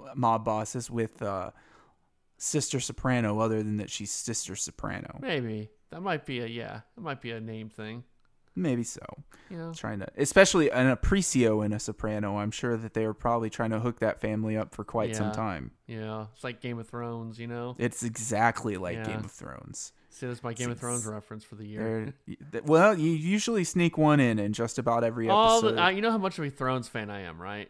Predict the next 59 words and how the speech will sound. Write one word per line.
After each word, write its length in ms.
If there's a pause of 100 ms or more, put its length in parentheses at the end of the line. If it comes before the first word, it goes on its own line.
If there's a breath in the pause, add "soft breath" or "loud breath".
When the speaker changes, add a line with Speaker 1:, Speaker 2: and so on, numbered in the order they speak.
Speaker 2:
Just, 320
I 60
Speaker 1:
Are 20
Speaker 2:
gotta 180
Speaker 1:
you 120
Speaker 2:
sneak 160
one 120
in. 240 (380)
Speaker 1:
Yeah, 360
it's, 280
you're 320
the 80
biggest. 640
Speaker 2:
Yeah. 140
Speaker 1:
You're 100
the 100
biggest 400
Game 200
of 60
Thrones 380
fan. 480
Speaker 2:
I'm 200
like 240
the 80
Game 160
of 100
Thrones 300
fan 260
at 180
the 80
ticket. 360 (840 soft breath)
How 60
about 100
Speaker 1:
Yeah, 220
Speaker 2:
that? 40
Speaker 1:
you 120
know, 220
you 260
could 160
probably. 500 (580)
No, 300
that's 220
Mike 180
Soroy 360
too. 320 (120)
Speaker 2:
Oh, 380
you're 180
right. 300 (160)
You're 160
right. 320
Yeah, 180 (240)
that's 140
Speaker 1:
You're 160
Speaker 2:
right. 60
Speaker 1:
gonna 100
have 100
to 80
find. 320
Look, 240